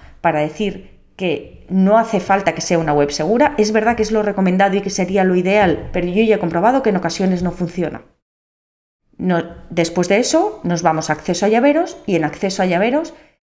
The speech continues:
le damos a confiar siempre en los dos certificados que ha instalado autofirma, que están dentro de inicio de sesión certificados.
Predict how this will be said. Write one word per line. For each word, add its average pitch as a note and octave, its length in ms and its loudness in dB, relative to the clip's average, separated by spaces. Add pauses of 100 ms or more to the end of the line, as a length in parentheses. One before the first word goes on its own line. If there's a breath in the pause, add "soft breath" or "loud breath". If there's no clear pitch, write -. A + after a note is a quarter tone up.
(180)
le F#3 200 0
damos E3+ 360 0
a G3 120 -2
confiar F#3 480 2
siempre B3 560 0 (320 loud breath)
en A#3+ 280 2
los F#3 280 0
dos A3+ 220 2
certificados G3+ 640 -2
que G#3+ 80 -2
ha - 20 0
instalado G3+ 520 0
autofirma, F3 800 -2 (540)
que F3+ 80 -2
están F3+ 440 -2
dentro F3+ 500 -2 (400)
de D#3 180 -2
inicio F#3 400 0
de C4+ 100 0
sesión C4 640 -4 (100)
certificados. - 840 -4